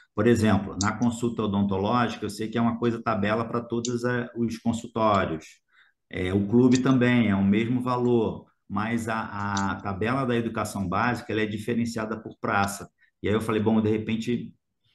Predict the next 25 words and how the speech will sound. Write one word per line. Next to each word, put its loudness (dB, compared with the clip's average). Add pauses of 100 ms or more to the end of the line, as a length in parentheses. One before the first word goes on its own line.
(160)
não 4
vai 2
ser 0
um 0
detalhe, 0
assim, -4 (360)
muito 2
bem 2
explorado, 2
e 4
é 2
uma 2
coisa 0
que, -6
assim, -6 (260)
é, 0
entrando 2
em -2
contato 0
direto -2
com -2
a -4
escola, 0
né, 0
que -4